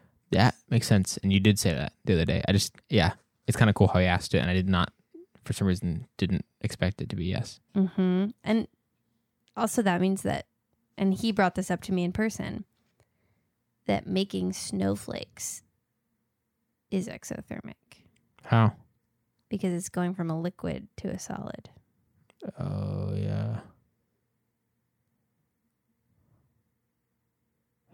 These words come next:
Speaker 1: Yeah.
Speaker 2: <laughs>
Speaker 1: It's trippy.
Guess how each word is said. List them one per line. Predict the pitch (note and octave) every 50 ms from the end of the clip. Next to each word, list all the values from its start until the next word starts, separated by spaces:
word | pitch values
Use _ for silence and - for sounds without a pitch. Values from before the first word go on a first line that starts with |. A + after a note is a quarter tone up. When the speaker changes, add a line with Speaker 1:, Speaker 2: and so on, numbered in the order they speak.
| - - -
Speaker 1:
Yeah. | A#2+ A#2 G#2 - - - _ _ _ _ _ -
Speaker 2:
<laughs> | - - - - A#3+ A#3 - C#4 B3+ - - B3+ - - - G#3+ - _ _ _ - - - _ _ _ - - - - D#4
Speaker 1:
It's | E4+ E4+ E4
trippy. | - - C#4 G#3 -